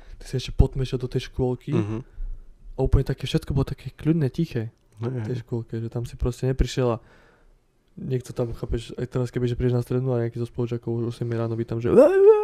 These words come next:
Speaker 1: tam proste prišiel si a taký klídek.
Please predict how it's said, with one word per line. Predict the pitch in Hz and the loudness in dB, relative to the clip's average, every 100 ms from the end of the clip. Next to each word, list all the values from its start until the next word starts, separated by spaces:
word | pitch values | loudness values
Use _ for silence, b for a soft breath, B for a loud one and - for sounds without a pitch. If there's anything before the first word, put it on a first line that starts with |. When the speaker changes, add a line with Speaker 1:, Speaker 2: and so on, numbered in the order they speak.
| 403 359 294 196 190 - | 2 0 0 -4 -10 -10
Speaker 1:
tam | 147 139 | -6 -6
proste | - 135 127 135 120 - - - - _ | -8 -14 -8 -8 -8 -14 -20 -20 -20 _
prišiel | - 139 147 | 0 2 0
si | 139 | -2
a | 131 | -4
taký | 120 127 - | -4 -8 -12
klídek. | - 131 131 | -10 -8 -8